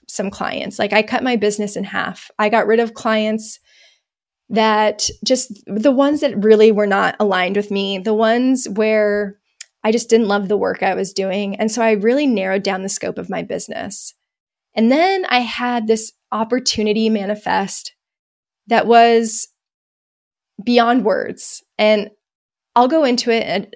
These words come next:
in more in length at a different time, but I had this opportunity to travel in the time of twenty twenty to Europe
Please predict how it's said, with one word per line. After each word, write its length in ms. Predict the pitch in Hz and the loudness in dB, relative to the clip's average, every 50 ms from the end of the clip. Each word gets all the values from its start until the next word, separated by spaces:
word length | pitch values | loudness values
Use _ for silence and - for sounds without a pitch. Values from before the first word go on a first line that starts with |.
| - | -4
in 180 | 220 226 220 208 | -2 0 0 2
more 160 | 214 208 214 | 2 2 2
in 120 | 214 214 202 | 0 0 0
length 240 | 185 190 226 220 | -2 -2 -2 -2
at 80 | 202 214 | -2 -2
a 40 | 202 | -2
different 360 | 202 202 202 208 214 185 - | -2 -2 -4 -4 -6 -6 -6
time, 460 | - - 196 185 190 185 175 190 196 | -6 -6 -4 -4 -4 -4 -4 -6 -6
but 160 | 196 202 196 | -6 -4 -2
I 80 | - 214 | -2 -2
had 200 | 214 214 254 262 | -2 -2 -2 -2
this 160 | 277 277 - | -2 -4 -4
opportunity 800 | 269 254 247 247 240 - 233 220 208 196 208 202 202 208 202 202 - - - _ _ _ _ _ _ - | -4 -4 -2 -2 -2 -2 -2 -2 -2 0 0 0 -2 -2 -4 -6 -12 -20 -20 _ _ _ _ _ _ -2
to 200 | - - 254 220 | 0 2 2 0
travel 640 | 214 - - 285 262 262 262 220 202 185 185 190 - | 0 -2 -2 -2 0 0 0 2 2 2 2 2 2
in 140 | - 226 | 0 0
the 100 | 220 226 | 0 0
time 320 | 220 - - 226 220 226 233 | 0 -2 0 0 2 2 0
of 100 | 220 214 | -2 -4
twenty 320 | - - 226 220 254 269 | -4 -2 -2 0 0 -2
twenty 540 | 262 - 220 208 214 214 214 214 202 - - | -2 -4 -4 -4 -4 -4 -6 -6 -8 -8 -6
to 120 | - - 240 | -6 -4 -2
Europe 440 | 220 214 - - 95 90 - - | -2 -2 0 0 -2 -2 -4 -6